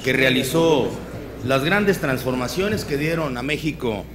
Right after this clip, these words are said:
rumbo democrático y haciendo posible transitar en civilidad y paz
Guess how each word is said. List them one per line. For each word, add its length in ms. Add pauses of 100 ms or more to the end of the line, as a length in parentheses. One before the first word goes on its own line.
(480)
rumbo 360
democrático 680
y 60
haciendo 320
posible 600 (760)
transitar 640
en 160
civilidad 640
y 100
paz 460